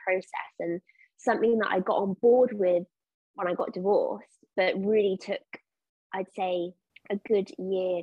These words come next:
to actually start sinking in and for me to start believing those changes that were coming and believing that it was possible for me to feel like a whole, complete person and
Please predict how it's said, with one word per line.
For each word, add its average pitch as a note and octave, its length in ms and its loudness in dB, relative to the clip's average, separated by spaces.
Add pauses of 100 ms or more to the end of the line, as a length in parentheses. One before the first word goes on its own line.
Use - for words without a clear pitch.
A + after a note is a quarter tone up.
to F#3 120 -8
actually - 360 -10
start - 280 -8
sinking F#3 360 -4
in E3 240 -2
and D#3+ 120 -8
for - 100 -8
me E3+ 80 0
to G3+ 100 -12
start - 360 -6
believing F#3+ 640 2
those D#3+ 240 -6
changes E3+ 560 -8
that - 120 -14
were - 100 -10 (100)
coming - 440 -10 (520)
and F3+ 180 0
believing G3+ 520 2
that F#3+ 60 -4
it - 60 -4
was F3 220 -6
possible E3+ 480 -12
for F3 60 -10
me D#3+ 300 -4
to F3+ 100 -16 (120)
feel E3 380 -4 (100)
like D#3+ 260 -8
a E3+ 60 -20 (100)
whole, D#3+ 360 -2
complete F3 380 -8 (160)
person D#3 560 -12
and E3 120 -12